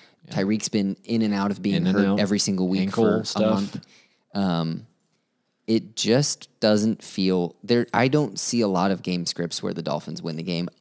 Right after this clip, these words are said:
Speaker 2: outside of their defense making some crazy plays.
Speaker 1: Yeah, and making some
Speaker 2: Like a
Speaker 1: seventy,
Speaker 2: defensive touchdown in the
Speaker 1: eighty yard
Speaker 2: weather,
Speaker 1: pass, yeah,
Speaker 2: or,
Speaker 1: something,
Speaker 2: yeah,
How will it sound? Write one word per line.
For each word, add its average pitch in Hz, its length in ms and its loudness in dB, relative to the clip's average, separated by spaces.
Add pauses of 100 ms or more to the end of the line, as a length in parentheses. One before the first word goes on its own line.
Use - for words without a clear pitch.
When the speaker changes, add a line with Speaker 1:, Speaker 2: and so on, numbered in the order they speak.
(160)
Speaker 2:
outside 113 400 2
of 87 100 -6
their 90 180 -2 (300)
defense 113 580 -4
making 95 360 -6
some 85 180 -8
crazy - 340 -10
plays. - 460 -10
Speaker 1:
Yeah, 95 200 -2 (180)
and 107 580 0 (420)
making 90 540 -2
some 87 580 0 (480)
Speaker 2:
Like 110 120 -4
a 117 40 2
Speaker 1:
seventy, 127 460 4
Speaker 2:
defensive 107 220 2
touchdown 110 340 4
in - 60 6
the 104 80 4
Speaker 1:
eighty 104 120 2
yard 95 100 2
Speaker 2:
weather, 95 240 2
Speaker 1:
pass, 98 360 0
yeah, 113 80 0
Speaker 2:
or, 110 140 2
Speaker 1:
something, 104 160 0
Speaker 2:
yeah, 87 180 2